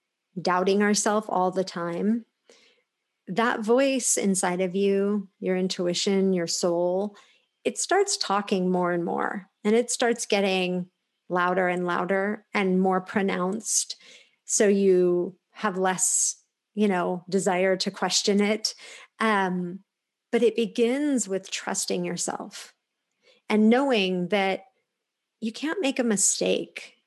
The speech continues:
right? We are so afraid of choosing the wrong thing or making a mistake as if it's the end of the world, right? Like, there's never an opportunity to make a new choice or to pivot.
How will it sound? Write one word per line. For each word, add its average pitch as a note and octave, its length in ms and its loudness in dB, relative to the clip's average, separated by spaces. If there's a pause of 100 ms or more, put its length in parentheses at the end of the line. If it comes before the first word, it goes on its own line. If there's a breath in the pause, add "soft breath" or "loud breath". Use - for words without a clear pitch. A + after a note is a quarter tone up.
right? G3 400 -2
We A3 200 4
are A3+ 100 -2
so C#4 260 2
afraid G#3 420 0
of F#3+ 200 0
choosing A3 340 2
the G#3+ 100 2
wrong G3+ 280 2
thing F#3+ 320 0
or F3+ 100 -2
making G3+ 380 0
a G3+ 60 0
mistake F#3+ 540 0
as F#3 140 0
if G3 160 -2
it's F#3 280 -2 (880 loud breath)
the A3+ 280 0
end G#3+ 280 4
of F3+ 140 0
the G3 80 2
world, F3+ 500 -2
right? F#3 200 0
Like, F#3+ 120 -4
there's F#3+ 200 2
never G#3 340 4
an G#3 80 0
opportunity G3 480 0
to F#3+ 80 -2
make F#3 220 -2
a F#3+ 60 0
new G#3+ 200 2
choice F#3+ 480 -4
or F#3 160 -2
to F#3 140 -10
pivot. G3 720 -2